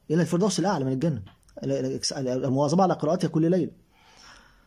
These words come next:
ف-، "ولا تسكن روعته"، يعني يظل عنده خوف وأجر من الله سبحانه وتعالى، يزداد إيمانه حتى يدخل الجنة. فشوفوا المناقب، المناقب العظيمة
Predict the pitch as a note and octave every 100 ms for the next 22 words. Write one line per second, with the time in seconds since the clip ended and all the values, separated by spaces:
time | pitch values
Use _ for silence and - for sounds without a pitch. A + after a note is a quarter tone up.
0 | _ _ - - D3 D3 C#3+ C3 B2+ B2
1 | A#2 G#2 F#2 E2+ - D3 A3+ A#3 A3+ F#3
2 | E3 G#3+ B3+ F#3 C#3 C#3+ C#3 G3 D#3+ D#3+
3 | E3+ E3 F3+ - C3+ D3 F3 D3+ C#3+ D3+
4 | F3 F3 E3+ C#3+ F3 D#3 B2+ F#3 D#3 D3+
5 | F#3+ G#3 F3 E3+ E3 F3 F3 D3+ C#3 C3+
6 | G#2+ A2 - _ _ _ _ _ _ _
7 | _ _ _ _ _ - - - _ B2+
8 | B2 B2+ B2 A#2+ F3 D3 E3 E3+ C#3+ C3+
9 | E3+ E3+ C3 B2 F3 E3+